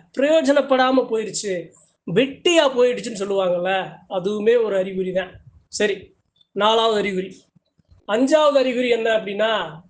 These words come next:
உடல்நிலையில, தன்னுடைய தன்னம்பிக்கையில தொய்வு, உடல்நிலை ஆரோக்கிய குறைபாடு.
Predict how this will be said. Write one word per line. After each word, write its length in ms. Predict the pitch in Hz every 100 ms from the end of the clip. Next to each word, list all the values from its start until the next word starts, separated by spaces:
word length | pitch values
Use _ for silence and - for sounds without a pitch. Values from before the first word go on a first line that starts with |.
| 185
உடல்நிலையில, 760 | 202 247 277 233 220 226 214 208 156 - _ _ - - - _ _ _ _ _ -
தன்னுடைய 440 | 247 285 262 247 247 277 302 285 - _ _ _ -
தன்னம்பிக்கையில 880 | 233 285 320 294 240 170 226 220 220 196 190 226 269 - _ -
தொய்வு, 340 | 240 269 262 - - _ _ - 381 214
உடல்நிலை 560 | 220 311 311 262 240 269 294 - - 208
ஆரோக்கிய 480 | 269 269 262 254 247
குறைபாடு. 560 | - 208 226 190 185